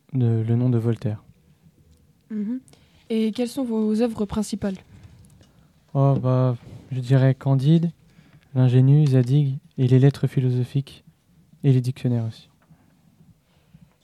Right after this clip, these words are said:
Speaker 2: Et quel mouvement avez particulièrement, avez-vous particulièrement marqué ?
Speaker 1: Ah, bah, la, évidemment, la philosophie des Lumières.
Speaker 2: Mm. Où avez-vous fait vos études ?
Speaker 1: Au collège Louis-le-Grand,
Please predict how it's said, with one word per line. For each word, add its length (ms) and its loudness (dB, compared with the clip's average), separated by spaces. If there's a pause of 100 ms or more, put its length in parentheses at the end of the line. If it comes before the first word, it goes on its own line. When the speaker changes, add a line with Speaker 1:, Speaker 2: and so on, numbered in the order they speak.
(240)
Speaker 2:
Et 160 0
quel 160 -2
mouvement 340 0
avez 180 0
particulièrement, 1040 -6 (360)
avez-vous 300 -6
particulièrement 640 -6
marqué ? 340 -10 (840)
Speaker 1:
Ah, 240 6
bah, 220 4
la, 380 0 (240)
évidemment, 420 2
la 100 4
philosophie 460 0
des 100 4
Lumières. 320 -2 (200)
Speaker 2:
Mm. 140 -18 (1000)
Où 140 -8
avez-vous 240 -6
fait 160 -10
vos 380 -8
études ? 520 -8 (560)
Speaker 1:
Au 80 2
collège 460 4
Louis-le-Grand, 540 2